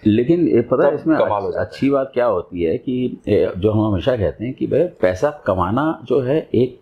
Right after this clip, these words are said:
Speaker 1: कला है, लेकिन पैसा बचाना वो उससे भी बड़ा कला है।
Speaker 2: बिल्कुल।
Speaker 1: पैसे तो आ जाते हैं, चलिए इत्तेफाकन कई बार आ जाते हैं, किस्मत से आ जाता है, लेकिन अब उस पैसे का क्या करें? तो क्या है कि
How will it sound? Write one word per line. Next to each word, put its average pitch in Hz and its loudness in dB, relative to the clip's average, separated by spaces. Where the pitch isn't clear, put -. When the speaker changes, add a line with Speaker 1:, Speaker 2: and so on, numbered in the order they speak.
Speaker 1:
कला 101 2
है, 71 -4
लेकिन 160 4
पैसा 165 2
बचाना 160 0
वो 143 -2
उससे 170 -2
भी 226 0
बड़ा 110 0
कला 71 -8
है। 57 -14
Speaker 2:
बिल्कुल। - -16
Speaker 1:
पैसे 113 2
तो 226 2
आ 131 0
जाते 165 0
हैं, 90 0
चलिए 139 4
इत्तेफाकन 143 0
कई 190 2
बार 143 2
आ 95 -2
जाते 80 -8
हैं, 78 -8
किस्मत 220 2
से 208 2
आ 104 0
जाता 73 -4
है, - -16
लेकिन 139 4
अब 180 0
उस 208 0
पैसे 147 2
का 208 2
क्या 180 0
करें? 87 -2
तो 185 0
क्या 185 0
है 175 2
कि 196 -4